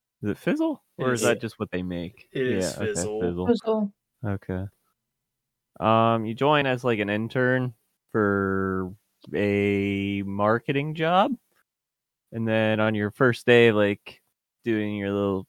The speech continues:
Speaker 1: stupid videos, like you mostly do at jobs, there's a, a monster there, and, he, and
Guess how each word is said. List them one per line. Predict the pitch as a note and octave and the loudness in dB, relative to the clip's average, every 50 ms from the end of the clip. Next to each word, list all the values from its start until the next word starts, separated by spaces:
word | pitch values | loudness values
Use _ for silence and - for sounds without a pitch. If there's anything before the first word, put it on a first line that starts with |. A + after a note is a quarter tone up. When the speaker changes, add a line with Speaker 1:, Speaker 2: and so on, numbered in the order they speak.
| _ | _
Speaker 1:
stupid | _ - - - _ A#2 A2 G2+ - G2+ G2 F#2 F#2 - _ _ _ _ _ _ _ _ - A#2+ | _ -20 -20 -6 _ 0 0 0 2 0 0 0 -2 -8 _ _ _ _ _ _ _ _ 0 2
videos, | A#2 G#2+ G#2+ A2 A2 G#2+ G#2+ G#2+ G#2 G#2 G#2 G#2 G#2 - - - - - _ _ _ _ _ _ - | 2 4 4 4 4 4 4 4 4 2 2 0 -2 -4 -10 -16 -18 -20 _ _ _ _ _ _ -8
like | F#2+ F2+ F2+ _ _ _ _ _ | -8 -8 -10 _ _ _ _ _
you | G2+ G2+ | -2 0
mostly | G2+ G2 G2 G2 - - - _ _ - A2 G2+ | 2 2 2 2 -2 -8 -20 _ _ -6 -4 -2
do | G2+ G#2+ G#2+ G#2 G2+ G2+ | 0 0 0 2 2 0
at | - - _ | -2 -4 _
jobs, | - A#2 G#2+ G2+ G2+ G2+ G2+ G2+ G2 - _ _ _ _ _ _ _ _ _ _ _ _ _ _ _ _ | 0 2 4 4 4 4 2 0 -2 -8 _ _ _ _ _ _ _ _ _ _ _ _ _ _ _ _
there's | A2+ G#2+ G#2+ G2 | -10 -10 -8 -6
a, | G#2+ G2+ G2+ G2+ G#2 A2 D3 | -6 -4 -4 -4 -4 -4 -2
a | B2+ A#2 | -2 0
monster | A2 A2 B2+ C3 C3 C3 C3 - - - C3+ B2 | 4 6 8 8 8 6 4 2 0 2 4 6
there, | B2+ C3 C3 C3+ C3 | 6 6 6 6 6
and, | C3 C3 | 4 2
he, | B2+ - - | 0 -2 -4
and | A#2+ A#2+ A#2 A2+ A2 G#2+ G#2 G2 - | -6 -6 -6 -6 -6 -6 -6 -6 -8